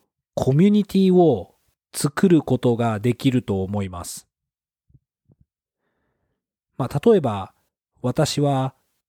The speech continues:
よくニュージーランドで、そのヒッ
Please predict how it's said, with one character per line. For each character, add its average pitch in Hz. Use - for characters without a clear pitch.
よ 185
く 175
ニ 135
ュ 185
ー -
ジ 170
ー 180
ラ 165
ン 156
ド 110
で、 113
そ -
の 104
ヒ -
ッ 202